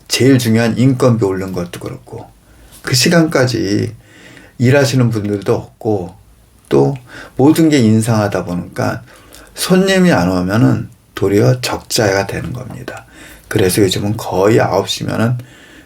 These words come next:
끝나더라고요. 제가 이렇게도 말했는데 지금은 창업하거나 아니면 장사를 할 때 좀 내가 정리를 해야겠다 생각하시는 분들은 잘 생각하시고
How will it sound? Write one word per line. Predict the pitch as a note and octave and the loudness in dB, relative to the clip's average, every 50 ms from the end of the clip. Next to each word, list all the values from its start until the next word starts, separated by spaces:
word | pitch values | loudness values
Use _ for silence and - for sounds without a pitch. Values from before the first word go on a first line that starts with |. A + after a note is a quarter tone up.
| _ - | _ -2
끝나더라고요. | - D3 D#3 D#3 D3+ C#3 B2 A#2+ A#2+ A#2+ - - - - - - - _ _ - _ _ _ _ _ _ _ _ - | 2 2 4 4 4 2 2 0 -4 -6 -8 -10 -12 -14 -14 -14 -18 _ _ -20 _ _ _ _ _ _ _ _ -4
제가 | - - A#2 B2 D3+ D3+ | -2 0 2 4 4 4
이렇게도 | B2+ G#2 A2+ C#3 F#3 F3 - E3 E3+ - E3 D#3 | 2 2 2 2 2 0 0 -2 0 0 2 0
말했는데 | B2+ G2 F#2 F#2 F2 F2 F2 F2 F2 E2+ F2 F2+ G2 G2+ F#2+ F2+ F2+ - _ _ - - - - - - | 0 0 -2 -2 -4 -6 -6 -6 -8 -8 -6 -6 -6 -6 -6 -8 -10 -14 _ _ -20 -20 -20 -20 -10 -4
지금은 | - - A#2 G#2+ A2+ B2 A#2 B2 C3+ D3 D3+ E3+ E3+ - - _ - - - - - - - - _ _ - - | -2 0 0 2 2 2 4 4 4 2 2 -2 -6 -8 -14 _ -20 -20 -20 -20 -20 -20 -20 -20 _ _ -16 -6
창업하거나 | - - - - F3 F3 F3 E3 D3+ - - - - - - - - C3+ C#3+ B2+ A2+ G#2+ G2+ F#2 F#2 F#2 - - _ _ _ _ - | -4 -2 0 2 4 4 4 4 2 -2 -6 -8 -8 -10 -10 -8 -6 -2 0 0 2 2 0 0 -2 -4 -8 -14 _ _ _ _ -10
아니면 | - A2+ G#2 G#2+ A2 A#2 A2+ | -4 0 2 2 2 2 0
장사를 | A2+ - - - A2 A2 A2+ B2 A#2+ A#2+ | 0 -2 0 2 2 2 4 2 2 2
할 | A#2 A2 B2 C#3+ C#3 C3 | 2 0 0 0 0 -2
때 | B2+ - C#3 C3+ C3 | -2 0 0 0 0
좀 | C3 A#2+ G#2+ G2+ | 0 -2 -2 -2
내가 | G2+ G2 G#2+ G#2+ G#2+ - - _ _ - | 0 0 0 -2 -2 -6 -16 _ _ -14
정리를 | - - - G2 G#2+ A2+ A2+ A2 A#2+ | -12 -6 0 2 2 4 4 2 2
해야겠다 | C3+ D#3+ D#3+ D#3 D3 C3+ - - - | 2 2 2 2 2 0 0 -2 -4
생각하시는 | - G2+ G2 G2 - F#2+ F2+ F2 - - E2 D#2+ | -4 -6 -6 -6 -4 -4 -4 -6 -6 -8 -10 -8
분들은 | C#2+ - D2+ - - - G2 - - - | -8 -10 -8 -8 -6 -4 -4 -4 -4 -4
잘 | - - - - - - B2 A#2+ | -4 -2 -2 0 0 2 2 2
생각하시고 | B2+ C#3+ D3 D3 C3+ A#2 G2+ - - - - - - - A#2 A2 F#2 F2 - | 2 2 2 2 2 0 0 -2 -4 -8 -12 -12 -10 -4 -2 -2 -2 -2 -6